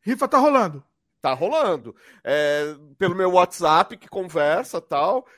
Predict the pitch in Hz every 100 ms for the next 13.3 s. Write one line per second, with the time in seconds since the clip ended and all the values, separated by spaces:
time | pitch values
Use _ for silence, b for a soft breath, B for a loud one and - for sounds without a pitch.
0 | - 180 190 208 226 180 196 185 175 214
1 | 185 185 196 190 208 196 208 - 170 214
2 | 185 180 185 170 180 175 165 151 175 214
3 | 156 160 214 151 135 165 160 - 165 165
4 | 170 160 147 175 170 139 135 160 170 170
5 | 160 156 147 147 175 415 _ _ _ _
6 | _ _ - 190 190 226 269 294 - 208
7 | 196 196 190 175 175 190 175 - - -
8 | 156 143 147 147 175 196 202 208 196 -
9 | 302 285 226 160 113 - _ _ _ _
10 | _ _ _ 147 170 415 311 139 107 123
11 | 147 143 151 151 151 151 196 196 240 254
12 | 220 151 127 135 131 147 156 160 185 156
13 | 156 135 104